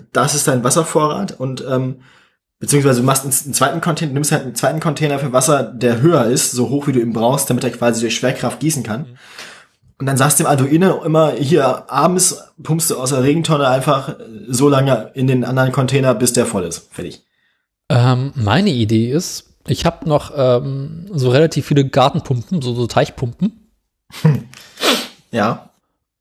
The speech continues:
Speaker 2: Ob ich nicht einfach so eine Teichpumpe in dem Ding versenke?
Speaker 1: Ja.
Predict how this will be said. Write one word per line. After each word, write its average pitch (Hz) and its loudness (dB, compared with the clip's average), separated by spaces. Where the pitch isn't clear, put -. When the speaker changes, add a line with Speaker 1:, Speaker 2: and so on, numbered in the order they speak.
Speaker 2:
Ob 147 2
ich 156 2
nicht 160 2
einfach 147 0
so 143 4
eine 143 2
Teichpumpe 151 -2
in 156 -4
dem 127 2
Ding 139 0
versenke? 131 0
Speaker 1:
Ja. 131 4